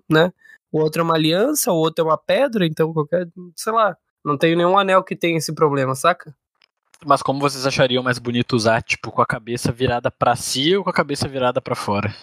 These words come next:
Speaker 1: Pra fora, eu acho.
Speaker 2: Pra fora? Pra fora, né?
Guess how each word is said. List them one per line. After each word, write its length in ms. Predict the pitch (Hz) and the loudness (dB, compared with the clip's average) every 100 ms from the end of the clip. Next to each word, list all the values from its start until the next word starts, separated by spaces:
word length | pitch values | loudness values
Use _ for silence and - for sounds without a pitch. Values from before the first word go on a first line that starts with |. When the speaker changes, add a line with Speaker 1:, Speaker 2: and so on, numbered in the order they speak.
| - _ | -20 _
Speaker 1:
Pra 140 | - 139 | 0 0
fora, 400 | - 262 214 147 | 2 4 4 4
eu 100 | 135 | 2
acho. 180 | 135 | 0
Speaker 2:
Pra 100 | 127 | -2
fora? 420 | 107 113 123 123 - _ | 0 4 4 2 -2 _
Pra 100 | - | -12
fora, 300 | 110 113 110 | -2 0 0
né? 180 | 107 104 | -2 -8